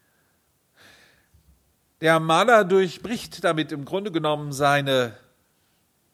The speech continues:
eigene Inszenierung ein wenig, schafft noch einmal Raum für mehr Gedanken. Jesus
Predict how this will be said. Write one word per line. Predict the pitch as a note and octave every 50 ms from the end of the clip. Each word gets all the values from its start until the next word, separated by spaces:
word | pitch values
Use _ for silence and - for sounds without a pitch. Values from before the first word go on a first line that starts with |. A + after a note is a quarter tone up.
| _ _ _ _ _ _ _ _
eigene | - G3+ A#3+ G3+ F3 D3+ C3+ B2+ A#2+ A#2 B2+
Inszenierung | - F#3 F#3 D#3 - - - - E3 D#3+ F3+ G#3 G#3+ C#3+ C3+ C3 B2 A#2+ C3
ein | - C3 C3+ C3 B2+
wenig, | C#3 C#3 C3 A#2 G#2 F#2+ - - - _ _ _ _ _ _ _ _ _ _ _ _ _ _ _ _ _ _ _ _ _ _ _ _ _ C3+ _ _ _ _ _ _ _ _ _ _ _ _ _ _ _ _ _ _ _ _ _ _
schafft | _ - F3 F3+ F3 - - - - _ _ - - _ _
noch | D3+ D3+ D#3
einmal | E3 E3 D#3+ E3 D#3+ D#3
Raum | B2+ D3 F3 G3 A3 G3+ F3 C#3
für | - - D#3
mehr | C#3 D3 E3+ F#3+ F#3 C#3+
Gedanken. | B2 C3+ - C#3 B2 B2+ C3 - - G#2 G2+ - _ _ _ _ _ _ _ _ _ _ _ _ _ _ _ _ _ _ - _ _ - - - _ _
Jesus | - E3+ F#3 F#3+ G#3 G3 - - -